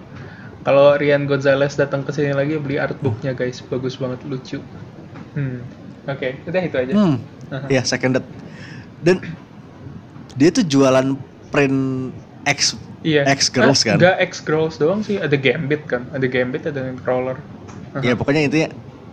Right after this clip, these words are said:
Speaker 2: ya
Speaker 1: Hmm.
Speaker 2: mayoritas cowok, eh maksudnya cewek. Kayak
Speaker 1: Hmm.
Speaker 2: eighty twenty lah ya. Itu printsnya kayak segede apa sih? Gue mau bilang kotak.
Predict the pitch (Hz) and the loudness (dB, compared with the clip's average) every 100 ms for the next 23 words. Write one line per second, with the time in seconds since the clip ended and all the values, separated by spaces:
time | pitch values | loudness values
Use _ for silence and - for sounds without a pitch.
0 | - 135 135 135 139 127 143 - 127 113 | -4 2 4 6 4 4 2 2 2 2
1 | 117 - - - 151 151 151 139 120 - | 0 -4 -16 0 4 4 4 2 2 0
2 | - - - - - - 147 - 170 156 | -8 -16 -16 -16 -16 -6 -4 -2 2 4
3 | 147 156 151 143 135 151 123 123 139 - | 4 4 4 2 4 4 4 2 -2 -8
4 | - - - - - - - - - - | -16 -18 -18 -18 -18 -18 -18 -18 -18 -18
5 | - - - - - - - 143 196 - | -18 -20 -20 -20 -18 -18 -6 -2 -2 -2
6 | - 147 135 - 190 156 - - - - | 0 2 2 0 2 2 0 -4 -20 -20
7 | - - - - - - - - - - | -20 -20 -20 -18 -18 -16 -10 -6 -4 -6
8 | 110 104 101 98 - - 165 160 139 143 | -8 -4 -2 -2 -6 -8 -6 -6 -6 -6
9 | 131 117 107 123 143 139 120 - | -6 -6 -4 -4 -6 -6 -8 -8